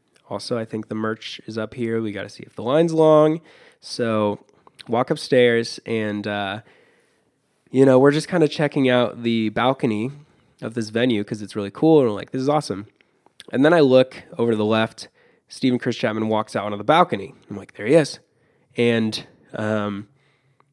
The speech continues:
he walks, like, the opposite direction down this hallway,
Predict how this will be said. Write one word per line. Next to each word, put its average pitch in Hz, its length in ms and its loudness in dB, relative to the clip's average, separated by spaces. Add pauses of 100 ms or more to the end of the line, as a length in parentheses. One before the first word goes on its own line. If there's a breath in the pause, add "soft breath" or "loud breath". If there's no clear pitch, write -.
(140)
he - 120 -4
walks, 117 340 0
like, 107 180 -4 (180)
the 117 200 -8
opposite 151 440 -2
direction 156 380 4
down 117 140 0
this 104 120 -6
hallway, 120 500 -2